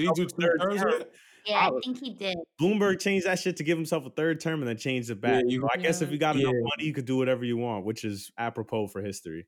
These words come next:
Speaker 4: So that's one thing. I hope we defund the police. I don't really care for reform 'cause we saw with all the reform, no changes come. So either defund the police,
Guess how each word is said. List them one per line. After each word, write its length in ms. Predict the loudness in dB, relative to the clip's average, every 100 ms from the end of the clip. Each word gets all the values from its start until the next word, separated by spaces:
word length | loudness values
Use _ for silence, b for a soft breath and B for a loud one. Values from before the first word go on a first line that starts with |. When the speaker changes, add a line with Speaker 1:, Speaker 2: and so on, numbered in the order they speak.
| _
Speaker 4:
So 240 | -4 -2
that's 360 | 0 -2 -2 -4
one 260 | -4 -4 -4
thing. 280 | -4 -4 -4
I 120 | -6
hope 240 | -6 -6
we 160 | -6 -6
defund 440 | -6 -8 -6 -6
the 60 | -8
police. 680 | -8 -4 -4 -4 -8 -14 -8
I 140 | -4 -2
don't 220 | -4 -4
really 260 | -2 -2
care 340 | -2 -2 -2 -2
for 220 | -2 -4
reform 600 | -2 -4 -4 -6 -4 -6
'cause 380 | -8 -8 -8 -6
we 100 | -6
saw 400 | -4 -2 -2 -2
with 200 | -4 -6
all 120 | -6 -4
the 80 |
reform, 420 | -4 -6 -6 -6 -6
no 140 | -6
changes 440 | -6 -6 -6 -8
come. 480 | -8 -6 -6 -8 -12 _ _ _
So 460 | -8 -8 -8 -12 -14 _ _ _ _ _ _ -4
either 600 | -2 0 -2 -2 -6 -8 _ _ _ -8
defund 340 | -6 -2 -2 -2
the 80 |
police, 840 | -4 -2 0 0 -2 -10 -16 -16